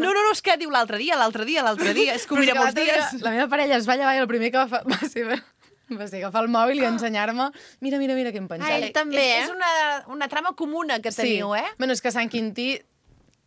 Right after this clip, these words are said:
Speaker 2: vull dir, estem molt bolcats en aquesta història.
Speaker 1: I seguim sense, se-, seguim sense dir el nom de la persona
Speaker 2: Jo de
Speaker 1: que
Speaker 2: moment
Speaker 1: és
Speaker 2: no el diré.
Speaker 1: evidentíssim per la gent que sigui d'allà,
Speaker 2: O
Speaker 1: però
Speaker 2: no.
Speaker 1: clar, o no, o no, o no.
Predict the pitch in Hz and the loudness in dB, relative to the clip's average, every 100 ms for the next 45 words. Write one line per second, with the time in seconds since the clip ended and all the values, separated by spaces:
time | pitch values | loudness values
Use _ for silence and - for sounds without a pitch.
0 | _ 214 220 190 - - - 180 190 202 | _ -6 -4 -4 -8 -10 -4 -4 -2 -2
1 | 185 202 202 202 190 170 185 180 175 180 | -2 -2 -2 -2 0 0 -2 -2 -4 -4
2 | 185 180 165 160 156 151 - 233 277 311 | -6 -4 -4 -4 -8 -12 -14 -6 -2 -2
3 | 349 392 311 302 233 269 - - 254 285 | -2 -10 -6 -8 -8 -14 -14 -10 -8 -8
4 | 349 330 302 294 294 294 285 285 247 233 | -8 -6 -6 -6 -6 -6 -6 -8 -6 -8
5 | 226 226 226 269 311 294 277 285 226 180 | -8 -8 2 4 4 2 0 -2 -2 -4
6 | 160 233 220 220 269 302 247 208 208 196 | -6 -6 -6 -8 -8 -8 -8 -8 -8 -6
7 | 196 208 196 - 202 190 220 226 190 165 | -8 -8 -12 -12 -10 -6 -2 0 0 0
8 | 208 302 _ - 185 247 226 226 254 - | -2 -4 _ -10 -6 -4 -4 -6 -8 -10
9 | _ - 175 202 | _ -16 -12 -12